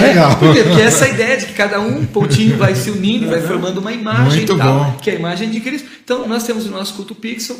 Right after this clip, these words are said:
Speaker 2: um culto voltado pra mocidade. Então, a gente cria um ambiente, um culto mais intimista, uma coisa, é, e, e a outra questão toda, de novo, é oferecer qualidade. Porque o que acontece também com essa juventude é que ela é mais crítica.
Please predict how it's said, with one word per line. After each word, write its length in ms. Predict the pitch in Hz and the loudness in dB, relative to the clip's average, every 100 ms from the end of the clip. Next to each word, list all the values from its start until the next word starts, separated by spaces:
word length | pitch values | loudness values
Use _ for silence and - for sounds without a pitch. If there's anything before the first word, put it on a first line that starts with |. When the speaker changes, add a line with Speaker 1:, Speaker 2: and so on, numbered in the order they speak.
| - _ | -16 _
Speaker 2:
um 80 | 196 | -14
culto 280 | - 214 214 | -8 -8 -6
voltado 420 | 190 180 196 196 | -8 -8 -10 -10
pra 140 | 202 185 | -12 -12
mocidade. 720 | 185 - - 185 202 208 - - - | -12 -14 -10 -10 -8 -10 -14 -18 -12
Então, 160 | - 233 | -8 -6
a 40 | |
gente 220 | 180 185 - | -4 -6 -6
cria 220 | 185 190 | -6 -4
um 80 | 165 | -4
ambiente, 540 | 143 156 156 - 139 156 | -4 -6 -8 -12 -14 -14
um 200 | 160 151 | -16 -12
culto 320 | 165 165 165 | -8 -6 -6
mais 280 | 160 151 139 | -8 -10 -12
intimista, 840 | 143 233 190 170 202 185 - 170 175 - | -12 -10 -10 -8 -6 -8 -8 -12 -12 -18
uma 140 | 160 165 | -12 -8
coisa, 420 | 165 160 165 170 - - - | -6 -6 -6 -10 -16 -20 -12
é, 360 | 185 175 - - | -8 -8 -12 -14
e, 280 | 240 262 233 | -12 -10 -8
e 60 | |
a 80 | 247 | -4
outra 180 | 277 302 | -6 -6
questão 380 | 285 - 262 240 | -10 -10 -10 -8
toda, 520 | 240 262 294 165 - - _ | -6 -8 -8 -12 -14 -20 _
de 160 | 151 208 | -12 -8
novo, 460 | 214 240 220 - - | -4 -4 -6 -12 -10
é 120 | 214 | -6
oferecer 500 | 220 220 202 202 196 | -4 -2 -4 -4 -8
qualidade. 720 | 196 190 196 156 160 156 - - _ _ _ _ _ _ | -8 -12 -10 -10 -12 -14 -20 -20 _ _ _ _ _ _
Porque 220 | 165 196 | -8 -6
o 60 | |
que 120 | 185 254 | -4 -6
acontece 460 | 294 269 220 208 | -8 -8 -8 -8
também 220 | 196 170 | -8 -10
com 80 | 170 | -8
essa 160 | 160 170 | -10 -10
juventude 500 | 151 139 135 190 190 | -12 -14 -12 -12 -12
é 40 | |
que 80 | 190 | -10
ela 80 | 185 | -10
é 60 | 170 | -10
mais 220 | 180 - | -10 -12
crítica. 420 | - 139 - - | -12 -14 -16 -20